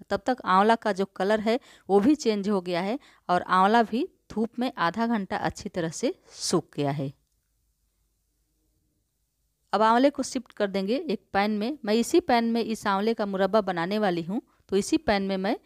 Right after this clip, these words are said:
आंवले को डाल रही हूँ। ये देखिए, सारा आंवला मैंने डाल दिया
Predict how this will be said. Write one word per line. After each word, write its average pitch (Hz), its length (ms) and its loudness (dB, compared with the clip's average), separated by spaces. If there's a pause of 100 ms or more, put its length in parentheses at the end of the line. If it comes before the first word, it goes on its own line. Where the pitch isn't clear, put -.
(300)
आंवले 180 260 2
को 220 120 0
डाल 185 280 4
रही 220 180 2
हूँ। 240 180 0 (920)
ये 180 80 -2
देखिए, 208 360 -2
सारा 190 380 2
आंवला 185 280 2
मैंने 180 220 -4
डाल 175 240 0
दिया 214 280 0